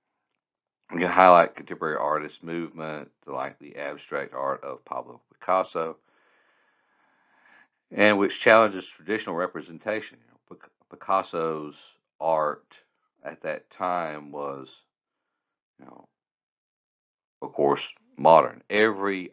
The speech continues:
art at the time it's done is modern art. Um, but it seemed to go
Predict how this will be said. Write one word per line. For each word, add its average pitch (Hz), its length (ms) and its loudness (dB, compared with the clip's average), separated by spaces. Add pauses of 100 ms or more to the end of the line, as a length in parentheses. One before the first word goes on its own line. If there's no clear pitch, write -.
(100)
art 85 420 0 (500)
at 92 240 -2
the 82 100 -10
time 87 460 -4
it's 78 260 -12
done 107 380 2
is 67 200 -18
modern 65 320 -8
art. 82 280 -4 (720)
Um, 67 340 -20 (640)
but 90 180 -8
it - 120 -10
seemed 120 340 -14
to 92 60 -10
go 78 500 -4